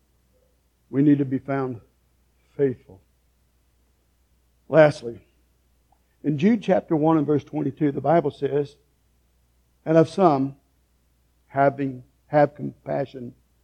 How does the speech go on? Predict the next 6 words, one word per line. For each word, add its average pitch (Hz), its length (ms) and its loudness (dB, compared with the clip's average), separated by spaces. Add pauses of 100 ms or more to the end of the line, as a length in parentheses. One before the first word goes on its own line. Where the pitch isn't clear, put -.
(800)
making 127 480 -4 (1120)
a 123 60 -10
difference." - 520 -8 (2000)
Having 165 760 6 (1000)
compassion, 139 760 -4 (1500)
making 120 500 -4